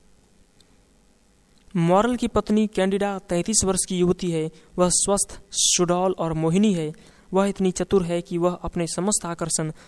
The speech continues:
अपने उद्देश्यों को पूरा करने के लिए प्रयोग करती है। मॉरल को कैंडिडा के स्वागतार्थ रेलवे स्टेशन जाना था, पर अपने ससुर बर्गेस के घर आ जाने के कारण वह नहीं जा सका। इस लापरवाही के लिए कैंडिडा से माफ़ी मांगते हुए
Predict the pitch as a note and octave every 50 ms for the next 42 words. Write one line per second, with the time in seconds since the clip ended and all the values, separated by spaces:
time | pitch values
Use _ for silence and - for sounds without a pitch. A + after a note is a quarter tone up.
0 | - - - E3+ - - F3 E3+ E3 D3+ E3+ F3+ F3 - G3 F#3 E3 D#3+ - -
1 | F3 E3+ E3 D#3+ - D#3+ D#3 F3+ F3+ - E3+ D#3+ - D#3+ D#3 D3+ D#3 D3+ D3+ -
2 | - D3+ D3 - D#3+ D3+ D3+ D3 C#3+ D3+ - - - - _ - _ _ _ _
3 | _ - E3+ D#3 E3 F#3 G3+ A3+ A#3 A3+ A3 G#3+ G#3+ G#3 - - F3+ F3+ F#3 G3
4 | G#3 G#3 - G3+ G3 G3 - - F#3+ F3 F3 F3+ F3+ F#3+ F#3+ G3+ G3+ - - E3+
5 | E3 F3 F3+ G3 F#3 - - E3 - F3 E3 E3 D#3+ D#3+ D#3+ - - D#3 D3+ D3+
6 | - - - - - _ - F#3 F#3 F3 F#3 F3+ F3+ F3+ F#3 F#3 F#3+ F#3 F3+ F3
7 | - - - - - - F#3 F3 - - A3 G3+ E3+ E3 E3 E3 F#3+ G3 - -
8 | F3 D#3+ D#3+ E3 F3+ - - - - - _ - - - - _ _ - - F3
9 | F3+ F#3 E3 E3+ D#3+ E3 E3+ E3+ E3 D#3+ - D#3+ D#3+ D#3+ D#3 D#3 - - - -
10 | - - F3 E3 E3 E3 E3 G#3 G#3 F3+ D#3 D3 - - C#3+ - D3 C#3+ D3 -
11 | - - - - - - E3+ - - E3+ E3+ E3 - F3+ F3+ F3+ G3+ A3 G#3+ G3+
12 | F#3 F3+ F3 F3 E3+ E3+ F3+ F3 F#3+ F3+ - F3+ E3 E3 E3 - F#3 F3+ E3+ E3
13 | D#3 E3+ - F3 E3 D#3+ D#3+ D#3+ D#3 D3+